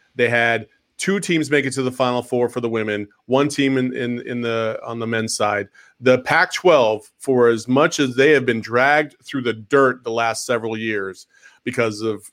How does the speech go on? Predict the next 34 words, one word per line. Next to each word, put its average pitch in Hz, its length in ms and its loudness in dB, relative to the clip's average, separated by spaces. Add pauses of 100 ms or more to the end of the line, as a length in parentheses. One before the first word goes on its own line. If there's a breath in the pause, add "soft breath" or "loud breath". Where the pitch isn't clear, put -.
(120)
off 143 240 4
the 147 80 2
court 127 300 2
things 104 460 -4
such 107 220 -4
as, 104 260 -8 (300 soft breath)
you 107 140 -6
know, 104 60 -4
distribution 127 720 2
for 123 120 -2
the 107 80 -2
Pac-twelve 139 480 2
network 127 460 2
and 113 100 -8
things 117 180 -4
of 117 60 -6
that 117 160 0
nature. 107 420 -6 (460)
They 110 360 0
absolutely 147 680 0
showed 135 360 2
out 123 260 2
and 165 160 0
showed 190 540 4 (320 soft breath)
that 147 300 0
there's 202 220 4
some 196 160 2
good 165 360 6
ball 180 320 4
out 151 200 0
here 143 180 -2
on 143 100 -4
the 139 80 -4
West. 147 440 -2